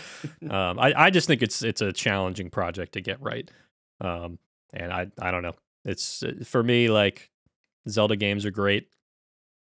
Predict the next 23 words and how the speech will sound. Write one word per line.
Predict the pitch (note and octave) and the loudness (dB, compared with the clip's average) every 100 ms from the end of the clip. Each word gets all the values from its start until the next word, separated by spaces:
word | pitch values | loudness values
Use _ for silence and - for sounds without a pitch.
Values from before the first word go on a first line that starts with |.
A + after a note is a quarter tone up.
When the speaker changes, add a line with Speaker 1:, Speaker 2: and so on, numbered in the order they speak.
| _ _ - | _ _ -4
Speaker 2:
That's | G2 - | -2 0
enough. | F#2+ F2 - - _ _ | -2 -2 -6 -20 _ _
You | G#2 | -8
know, | F2+ | -4
we | G2 | -2
don't, | F#2+ - | -2 -4
we | F#2+ | -6
don't | F#2 | -2
need | A#2+ D3+ | 2 2
movies | G#2+ F#2+ F2+ F2 - - | 2 -2 -4 -6 -10 -12
to | F#2 F#2 | -10 -4
validate | G2+ F#2+ F#2+ F#2+ F#2+ F2+ - _ _ _ | 0 2 2 0 -2 -6 -12 _ _ _
video | G2+ F#2+ F#2 F2+ | -10 -4 -2 -4
games | F#2+ E2+ F2 - | -4 -8 -8 -10
or | G2 | -10
grow | F#2 F#2+ F#2 | -8 -4 -4
the | F2+ | -6
brand. | F2 F#2 F2 F2+ - - _ _ _ | -6 -4 -4 -6 -12 -20 _ _ _
You | F#2 | -8
know, | F2+ | -2
maybe | G#2 G#2+ A2 | 2 4 4
if, | G2+ | 4
if, | - G2+ - - | -2 -8 -8 -18